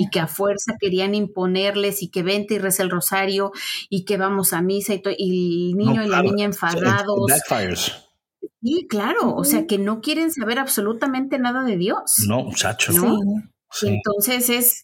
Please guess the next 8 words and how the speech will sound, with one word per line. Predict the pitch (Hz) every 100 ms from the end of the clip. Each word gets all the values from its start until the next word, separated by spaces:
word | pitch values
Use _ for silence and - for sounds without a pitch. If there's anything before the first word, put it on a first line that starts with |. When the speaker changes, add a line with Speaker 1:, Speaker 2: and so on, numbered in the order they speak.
| -
Speaker 1:
eh, | 196 -
encontrar | 202 185 185 185 226 262
ese, | 285 311 285 226
ese | 226
equilibrio | 277 277 220 233 254
y |
decir, | 226 208 220
"Ok, | 202